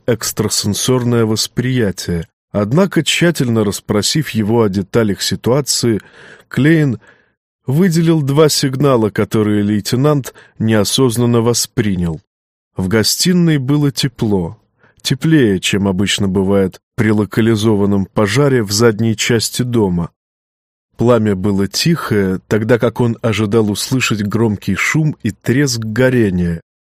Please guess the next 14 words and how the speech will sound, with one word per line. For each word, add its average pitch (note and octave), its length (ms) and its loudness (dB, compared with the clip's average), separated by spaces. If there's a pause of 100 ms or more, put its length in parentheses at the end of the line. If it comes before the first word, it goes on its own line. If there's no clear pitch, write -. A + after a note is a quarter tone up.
(240)
Ум D3+ 180 2
пожарного C#3 800 2 (280)
распознал B2+ 800 0
эти C#3 460 0 (300)
и, A2 80 -2
возможно, A2 460 2
другие A2 500 -2
сигналы A2 600 0
опасного G2+ 640 -2
паттерна, G#2+ 760 -2 (240)
заставившие B2+ 880 2
его A#2 260 4
отдать G#2+ 380 0
приказ C3 600 0